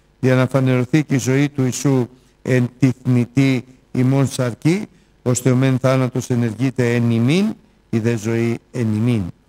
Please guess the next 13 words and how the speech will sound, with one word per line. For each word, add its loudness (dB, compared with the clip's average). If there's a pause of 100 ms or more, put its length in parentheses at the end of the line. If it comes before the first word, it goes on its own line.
(480)
Έχοντες 2
δε 2
το 2
αυτό 0
πνεύμα 2
της -4
πίστεως 0
κατά 0
το -2
γεγραμμένον, 0 (580)
«Επίστευσα 0
διό 0
ελάλησα», -2